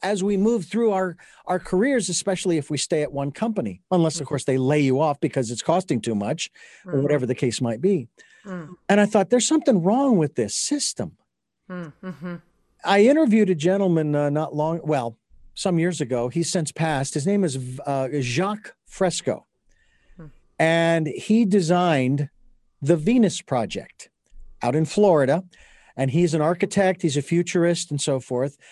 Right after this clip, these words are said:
Speaker 1: And he talked about his vision of the future and these cities, and they were more circular than anything. And you, your workplace was within that cluster. Even your home was. And you, if you wanted a car, you could have one, but you wouldn't need one because there'd be,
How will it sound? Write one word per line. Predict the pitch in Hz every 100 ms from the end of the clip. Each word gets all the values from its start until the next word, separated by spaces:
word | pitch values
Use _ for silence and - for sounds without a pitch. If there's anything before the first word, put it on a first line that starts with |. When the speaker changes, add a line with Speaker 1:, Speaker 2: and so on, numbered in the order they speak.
| - _ -
Speaker 1:
And | 156 160
he |
talked | 156 175 185 -
about | 175 165 160
his | - 202 175
vision | 143 139 196 156 165
of | 135
the | 139
future | - 170 175 - - _ _ _ _ _ _ _ _ _ - -
and | 147 147
these | 151 127 - -
cities, | - 240 190 110 - - -
and | 175 190
they |
were | 202 202
more | 226
circular | 214 - 254 254 208 196 170 165
than | 165
anything. | 170 175 170 113 117
And | 143
you, | 165 156
your | 147 165 160
workplace | 147 208 - - 135 127 - - - _
was | 170 147
within | 156 147 208 175
that | 151 -
cluster. | - 202 208 - - - - - -
Even | - 156 180
your | 185
home | 147 233 220 139
was. | 104 - - - - -
And | 156 156
you, | 165 170
if | 147
you | 131
wanted | 170 233 196
a | 151
car, | - 143
you | 160 160
could | 139
have | 117 127 110
one, | 127 185
but | 151 -
you | 156
wouldn't | 151 131
need | 220 247 131
one | 123 202
because | 170 - 151 139
there'd | 147 139
be, | 143